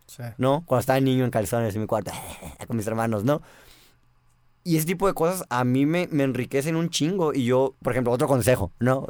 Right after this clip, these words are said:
Speaker 2: ¿Puedo dar consejos?
Speaker 1: Dale,
Speaker 2: ¿Está bien?
Speaker 1: güey.
Speaker 2: Ok.
Speaker 1: De hecho, ahorita vamos a la parte de consejos, güey.
Speaker 2: Ah, ok, ok. No borren nada. No, no borren nada. Bueno, evidentemente hay de mil videos, hay como dos que no dejé arriba porque están bien culeros, la neta, ¿no? Pero, pero, <laughs> o sea, está culero. No, neta, están bien culeros, güey, así,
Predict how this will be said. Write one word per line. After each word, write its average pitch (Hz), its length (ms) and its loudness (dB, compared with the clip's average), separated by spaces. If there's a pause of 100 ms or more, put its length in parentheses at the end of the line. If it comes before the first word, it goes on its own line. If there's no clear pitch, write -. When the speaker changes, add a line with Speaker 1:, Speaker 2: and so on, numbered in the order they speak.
Speaker 2:
¿Puedo 135 140 4
dar 123 100 4
consejos? 131 400 -4
Speaker 1:
Dale, 117 200 -4
Speaker 2:
¿Está 110 40 0 (140)
bien? 117 100 -6 (180)
Speaker 1:
güey. 143 120 4
Speaker 2:
Ok. 135 40 0
Speaker 1:
De 143 120 6
hecho, 156 120 0
ahorita 170 220 -2
vamos 170 240 0
a 175 60 -2
la 147 80 0
parte 143 260 -4
de 160 60 -4
consejos, 131 380 -4
güey. 120 100 -10
Speaker 2:
Ah, 156 280 4
ok, 165 80 2 (160)
ok. 156 80 4
No 147 140 6
borren 143 300 8
nada. 131 400 4
No, 135 320 2
no 139 100 4
borren 156 240 4
nada. 170 140 2
Bueno, 214 180 4
evidentemente 226 480 2
hay 208 100 -2 (520)
de 160 160 0
mil 160 280 2
videos, 196 360 8
hay 160 100 4
como 143 240 2
dos 120 360 2
que 131 120 0
no 123 80 4
dejé 127 200 4
arriba 127 200 4
porque - 200 0
están - 200 -12
bien 85 280 -12
culeros, 90 380 -4
la 92 120 -2
neta, 104 240 0
¿no? 135 180 2
Pero, 135 300 4 (1040)
pero, 147 320 6
<laughs> 139 60 2
o 123 80 0
sea, 120 140 2
está 98 200 -2
culero. 107 340 0
No, 156 200 4
neta, 143 220 0
están 110 260 -4
bien 117 200 -4
culeros, - 500 -10
güey, 85 140 -4
así, 92 200 -8